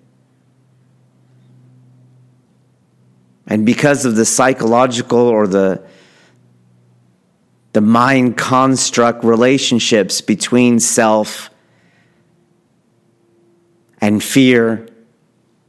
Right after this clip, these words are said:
and pride, those homeostatic energies that keep us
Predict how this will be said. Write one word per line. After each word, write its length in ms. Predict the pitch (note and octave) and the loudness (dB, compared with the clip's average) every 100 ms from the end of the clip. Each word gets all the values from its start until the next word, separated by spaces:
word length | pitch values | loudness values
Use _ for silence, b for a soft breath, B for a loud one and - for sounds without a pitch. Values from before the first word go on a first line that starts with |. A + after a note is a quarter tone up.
| _ _ _ _ _ _ _ _ _ _ _ _ _ _ _ _ _ _ _ - | _ _ _ _ _ _ _ _ _ _ _ _ _ _ _ _ _ _ _ -4
and 220 | G2 G2 | -4 -2
pride, 720 | - B2+ A#2+ A2 A2+ A2 - - _ _ _ _ _ _ _ _ _ _ _ _ _ _ _ _ _ _ _ _ _ _ _ _ _ _ _ _ _ _ _ - | 0 2 4 2 0 -4 -16 -20 _ _ _ _ _ _ _ _ _ _ _ _ _ _ _ _ _ _ _ _ _ _ _ _ _ _ _ _ _ _ _ -4
those 320 | G#2+ A2 F#2+ | 0 0 -2
homeostatic 840 | - A#2+ A#2+ A2+ - A#2 A#2+ G#2+ B2 | -2 2 2 0 0 0 0 0 0
energies 540 | B2 C3 F#2+ G2+ F2+ | 2 0 0 -2 0
that 200 | G#2 F#2+ | -2 -2
keep 320 | - B2+ A#2 | -2 -2 0
us 500 | G2+ F#2+ - - - | -2 -2 -4 -6 -10